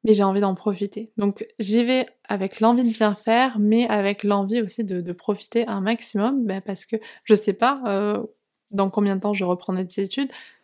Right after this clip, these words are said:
Je pense que je reprendrai des études, quel que soit le domaine, mais je sais pas quand. Donc autant profiter un maximum de mes camarades, des profs, et cetera, pour des, des stages, pour essayer de,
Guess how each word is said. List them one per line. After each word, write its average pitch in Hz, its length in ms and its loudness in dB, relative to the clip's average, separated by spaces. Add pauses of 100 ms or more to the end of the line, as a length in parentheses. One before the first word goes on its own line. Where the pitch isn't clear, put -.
(120)
Je 214 100 0
pense 302 220 4
que 247 100 -2
je 196 60 -4
reprendrai 196 320 0
des 185 180 0
études, 277 240 -6 (400)
quel 220 180 4
que 220 120 0
soit 202 160 -2
le 190 80 -2
domaine, 196 320 -4 (440)
mais 208 60 -2
je 190 100 0
sais 185 140 -2
pas 202 160 0
quand. 196 320 -10
Donc 180 220 -2
autant 214 240 4
profiter 214 640 4
un 214 80 0
maximum 190 680 -2 (480)
de 220 140 2
mes 262 120 4
camarades, 185 680 0
des 202 140 2
profs, 208 360 -2
et 185 80 -6
cetera, 214 320 -2
pour 214 380 -8 (260)
des, 196 320 -2
des 180 140 -4
stages, 233 600 0 (100)
pour 220 340 -2
essayer 214 340 2
de, 185 300 -4